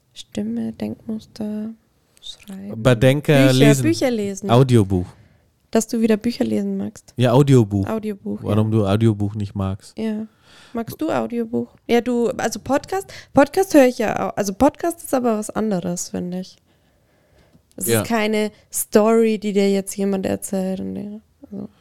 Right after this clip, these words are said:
Speaker 2: Bei mir, Audiobücher mag ich eigentlich,
Speaker 1: Mhm.
Speaker 2: fange ich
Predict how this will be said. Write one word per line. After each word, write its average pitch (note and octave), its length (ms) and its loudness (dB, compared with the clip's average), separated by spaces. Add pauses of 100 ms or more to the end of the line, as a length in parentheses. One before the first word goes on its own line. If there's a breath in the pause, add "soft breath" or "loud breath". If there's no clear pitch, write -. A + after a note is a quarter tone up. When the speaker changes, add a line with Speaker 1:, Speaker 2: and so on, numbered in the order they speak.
(640 soft breath)
Speaker 2:
Bei B2+ 140 6
mir, A#3 580 4 (120)
Audiobücher G#3+ 960 2 (120)
mag B2 480 0
ich B3 260 -4
eigentlich, B3 680 0
Speaker 1:
Mhm. G#3 280 -10
Speaker 2:
fange E3+ 280 2
ich - 260 -4